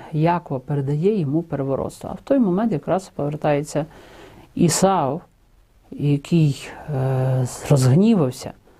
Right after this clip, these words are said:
Так само читаємо далі дещо про Ісава, що він, е, взяв собі дружин з місцевого населення,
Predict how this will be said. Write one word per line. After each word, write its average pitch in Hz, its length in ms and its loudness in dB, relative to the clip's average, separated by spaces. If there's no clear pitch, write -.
Так 185 140 0
само 302 260 4
читаємо 254 560 2
далі 208 360 0
дещо 208 340 -2
про 202 180 -4
Ісава, 208 380 -2
що - 200 -8
він, 185 220 2
е, 135 1040 -2
взяв 165 260 4
собі 151 220 0
дружин 151 400 4
з 131 120 -2
місцевого 156 440 0
населення, 170 680 0